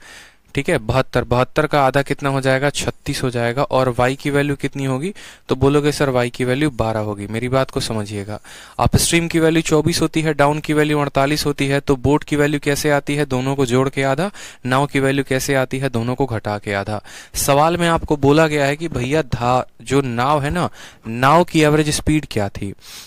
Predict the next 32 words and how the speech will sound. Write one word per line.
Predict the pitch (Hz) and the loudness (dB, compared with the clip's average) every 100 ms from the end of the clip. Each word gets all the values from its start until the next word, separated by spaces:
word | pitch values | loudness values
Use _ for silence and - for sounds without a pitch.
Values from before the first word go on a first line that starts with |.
| - | -14
नाव | 120 131 147 160 | -2 4 4 4
की | - 170 - | 2 0 2
एवरेज | 139 139 151 143 | 2 4 2 0
स्पीड | - 156 147 131 | 0 0 0 2
क्या | 131 | 0
थी, | 127 160 | 2 -2
सवाल | - 131 127 127 | 0 2 2 0
में | 131 | -2
हमसे | 123 123 135 | -2 -2 -2
ये | 123 113 | 0 0
बोला | 113 107 107 | 2 2 0
गया | 104 107 | 0 0
है। | 120 165 - - - | -2 -6 -10 -16 0
तो | 156 | 2
कभी | - 156 180 | 4 6 6
भी | 185 190 | 6 6
आप | 180 170 | 6 6
एवरेज | 160 180 165 | 4 4 0
स्पीड | - 175 160 | 0 0 0
निकालते | 151 143 139 139 | 0 2 2 2
हैं | 147 151 | 0 2
तो | 143 | 2
एवरेज | 139 156 | 4 2
स्पीड | 147 - 151 | 0 0 0
में | 151 | 0
क्या | 147 151 | 2 2
लिखते | 131 - 104 | 2 -2 -8
हैं? | 104 - | -8 0
टोटल | 123 123 147 | 0 2 2
डिस्टेंस। | 123 120 - 139 147 - - - _ - - | 0 -2 -2 -2 -4 -8 -12 -20 _ -20 -10
ठीक | - 127 | -8 -2
है, | 175 | -2